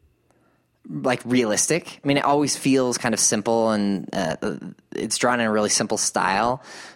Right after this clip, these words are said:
but it doesn't draw attention to itself. And then all of a sudden somebody will get really mad and their eyes will bulge out of their head.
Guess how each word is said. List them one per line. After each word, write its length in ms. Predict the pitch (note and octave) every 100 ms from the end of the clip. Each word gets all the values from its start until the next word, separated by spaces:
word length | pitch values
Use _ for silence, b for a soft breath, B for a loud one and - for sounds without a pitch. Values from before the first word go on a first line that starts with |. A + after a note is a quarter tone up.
| B
but 120 | C3+
it 140 | C3+
doesn't 640 | B2 C3+ D3 C#3 - - A#2+
draw 320 | B2+ A2+ A2
attention 380 | G#2+ A2+ G#2 A#2+
to 140 | C#3
itself. 520 | C3+ - B2+ C3+ C3 -
And 160 | C3
then 160 | B2 A#2+
all 160 | A#2+ A#2+
of 80 |
a 40 | A#2+
sudden 200 | C3+ A2+
somebody 320 | B2 A2+ G#2+
will 200 | G#2+ A2+
get 140 | A2+
really 220 | A2 A2+ G#2+
mad 200 | G#2 A2
and 80 |
their 120 | G#2 -
eyes 160 | G2+
will 80 | G2
bulge 260 | F#2+ G2+ F#2+
out 120 | F2+
of 40 |
their 120 | F2
head. 360 | E2+ F#2 E2 -